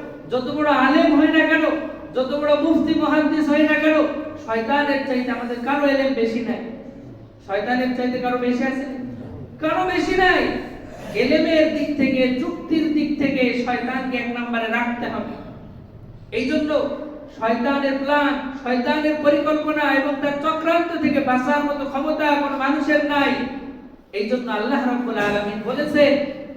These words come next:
যে তোমরা শয়তান থেকে বাঁচতে হলে আউযু বিল্লাহি মিনাশ শাইতানির রাজিম পড়ো, আমার কাছে আশ্রয় চাও।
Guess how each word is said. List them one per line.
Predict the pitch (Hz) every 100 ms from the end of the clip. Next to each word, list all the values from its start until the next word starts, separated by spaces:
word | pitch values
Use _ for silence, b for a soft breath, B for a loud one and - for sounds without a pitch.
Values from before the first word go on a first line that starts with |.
| -
যে | 208
তোমরা | 208 220 226 214 -
শয়তান | 208 208 277 262
থেকে | 262 240
বাঁচতে | 185 208 - 277
হলে | 254 262 247 - - - -
আউযু | 190 190 262 247 233
বিল্লাহি | 233 226 254 247 247 233
মিনাশ | 214 214 -
শাইতানির | 247 214 - 226 226 208 202
রাজিম | 190 247 226 240
পড়ো, | - - - 120 - - - - - - -
আমার | 240 320 339
কাছে | 349 320 320
আশ্রয় | 311 - 339 330
চাও। | 330 285 -